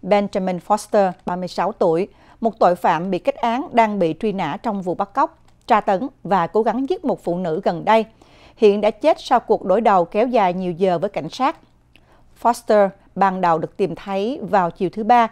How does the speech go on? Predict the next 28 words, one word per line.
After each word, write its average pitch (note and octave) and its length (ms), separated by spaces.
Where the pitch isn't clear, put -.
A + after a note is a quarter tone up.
trong C4+ 220
một F#3+ 200
khoảng F#3 220
trống A#3 380
dưới C#4 160
gầm F#3 320
một E3 140
ngôi F#3+ 240
nhà F#3 300
và F#3+ 220
từ G3 160
chối G3 220
đầu A#3+ 180
hàng F3+ 380
các - 180
cảnh E3 160
sát. B3 300
Squad - 460
và G3+ 100
một F#3 260
nhóm G3+ 440
đàm G3 240
phán G#3 280
khủng G3 280
hoảng F#3 340
đã F3+ 140
có F#3 120
mặt C4 180